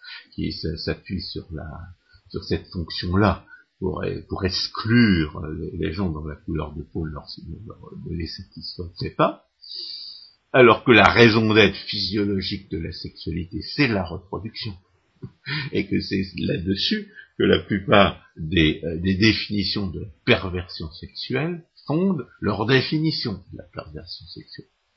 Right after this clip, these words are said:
Euh, une sexualité perverse, par définition, c'est, c'est une sexualité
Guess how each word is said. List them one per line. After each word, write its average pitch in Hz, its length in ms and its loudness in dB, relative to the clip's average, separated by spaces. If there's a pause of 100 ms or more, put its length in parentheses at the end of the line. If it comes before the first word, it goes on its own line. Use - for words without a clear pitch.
(760)
Euh, - 80 -10
une 92 180 -8
sexualité 85 640 -4
perverse, 117 640 -6 (140)
par 80 200 -4
définition, - 640 -12
c'est, - 160 -16 (140)
c'est 82 200 -12
une - 180 -14
sexualité 82 600 -8